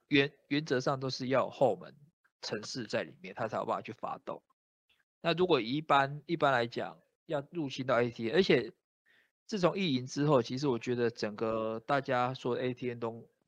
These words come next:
版本都升级了啦，所以基本上要再出现第二次疫情的事件也很难了。不过好在，因为它是，它是，因为它算是八大行库嘛，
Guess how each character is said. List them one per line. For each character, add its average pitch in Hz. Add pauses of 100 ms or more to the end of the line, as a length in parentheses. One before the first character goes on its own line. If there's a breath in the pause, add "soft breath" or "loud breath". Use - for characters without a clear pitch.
(160)
版 117
本 117
都 113
升 110
级 -
了 67
啦， -
所 -
以 120
基 131
本 104
上 120 (320)
要 135
再 139
出 -
现 131
第 135
二 123
次 123
疫 127
情 101
的 101
事 113
件 104
也 104
很 101
难 67
了。 - (840)
不 127
过 190
好 151
在， 175
因 180
为 180
它 170
是， 170
它 165
是， 165
因 160
为 156
它 170
算 170
是 160 (580)
八 147
大 147
行 110
库 113
嘛， 82